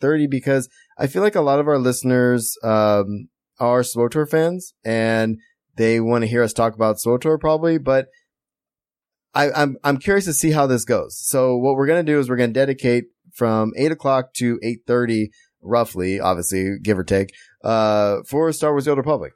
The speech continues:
And the main reason we're gonna do that is we wanna be consistent with people who just wanna hear us live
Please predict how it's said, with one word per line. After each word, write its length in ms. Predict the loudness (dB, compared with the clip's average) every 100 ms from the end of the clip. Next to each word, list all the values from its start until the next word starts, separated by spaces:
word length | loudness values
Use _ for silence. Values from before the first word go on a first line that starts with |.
| _
And 280 | 0 0 2
the 40 |
main 180 | 0 0
reason 180 | 0 0
we're 120 | 0
gonna 120 | 0
do 140 | 0 0
that 220 | 0 0
is 200 | -2 -2
we 60 | 0
wanna 180 | 0
be 180 | 0 -4
consistent 580 | -4 -6 -4 -4 -4 -2
with 160 | -2 -2
people 220 | -4 -4
who 100 | -2
just 280 | 0 0 0
wanna 180 | -2 0
hear 200 | 2 2
us 160 | 2
live 340 | 2 4 4